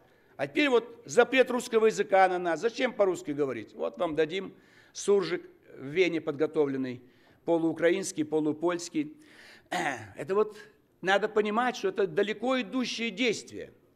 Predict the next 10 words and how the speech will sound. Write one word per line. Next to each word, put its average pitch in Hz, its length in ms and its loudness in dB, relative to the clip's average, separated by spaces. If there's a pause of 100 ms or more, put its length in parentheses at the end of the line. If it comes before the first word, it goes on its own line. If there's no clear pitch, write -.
по 214 200 8
размыванию 240 720 4
государств 226 640 2 (120)
в - 40 -20
целом. 113 380 2 (920)
Почему 208 300 0
вот 269 100 6
сегодня 226 380 6
игил 226 400 4
создано? 120 540 0